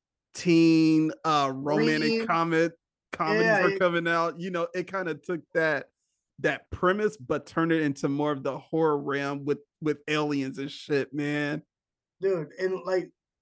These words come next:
Speaker 2: every person who had any screen time was amazing. I mean, Salma Hayek was in it. Um,
Speaker 1: Yep,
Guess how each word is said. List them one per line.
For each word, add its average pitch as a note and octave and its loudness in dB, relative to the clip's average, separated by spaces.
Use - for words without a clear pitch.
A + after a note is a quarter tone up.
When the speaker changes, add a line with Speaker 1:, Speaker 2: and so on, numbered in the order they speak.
Speaker 2:
every C4+ 0
person G#3 -6
who G#3+ -2
had G3 0
any B3 2
screen G#3+ -6
time C#3 -10
was F3+ 0
amazing. F3+ -4
I E3 -6
mean, F#3+ -4
Salma G#3+ 0
Hayek G3+ -2
was G#3 -6
in A3 -6
it. A#3+ -8
Um, F3+ 0
Speaker 1:
Yep, D3 2